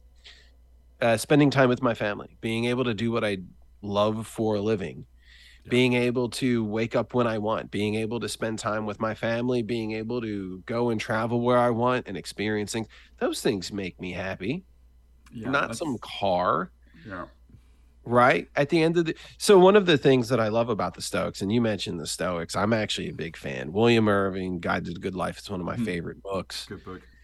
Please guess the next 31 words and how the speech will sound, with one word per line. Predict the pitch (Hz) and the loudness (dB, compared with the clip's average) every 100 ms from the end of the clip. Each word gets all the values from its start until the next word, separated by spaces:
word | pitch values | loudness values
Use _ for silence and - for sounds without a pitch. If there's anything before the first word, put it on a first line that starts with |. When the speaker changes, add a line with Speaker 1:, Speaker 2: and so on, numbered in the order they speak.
| _ _ _ - | _ _ _ 4
Speaker 1:
And | 139 131 | 6 8
one | 131 143 | 8 8
of | 156 151 | 6 6
the, | 131 113 - _ _ - | 4 4 -2 _ _ -18
one | 151 127 143 175 | -18 -8 2 4
of | 175 | 6
the | 139 120 | 6 6
ideas | 110 107 110 98 | 4 0 -2 -4
that, | 90 87 | -8 -6
you | 95 | -6
know, | |
he | 90 127 | -2 2
has, | 120 135 | 4 6
and | 175 | 4
it, | 135 | 4
it's | 156 - 131 165 | 0 -2 -2 4
not | 180 117 | 6 6
William | 113 101 | 4 4
Irving, | 113 117 85 82 | 4 4 2 -4
he's | 85 90 - _ - | -8 -10 -14 _ -2
talking | 110 98 104 | 2 2 2
about | 87 82 | -2 -4
what | - | -6
the | |
Stoics | - - 98 90 - | -8 -2 -2 -2 -6
preach, | - 101 87 85 - | -6 -2 -2 -2 -6
but | 73 82 | -6 -6
one | 107 120 | 0 2
of | 110 | 2
the | 90 | 0
Stoic | - - 104 92 - | -2 0 0 0 -6